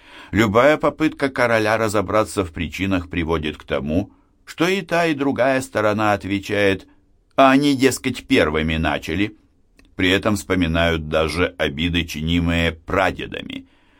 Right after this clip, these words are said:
Не забывают и того, что литовские пограничные князья когда-то почти в незапамятные времена убили одного из адоевских, Семёна.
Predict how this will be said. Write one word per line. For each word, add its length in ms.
Не 100
забывают 580
и 40
того, 320
что 240
литовские 840
пограничные 720
князья 420
когда-то 460
почти 380
в 60
незапамятные 800
времена 560
убили 420
одного 460
из 120
адоевских, 760
Семёна. 720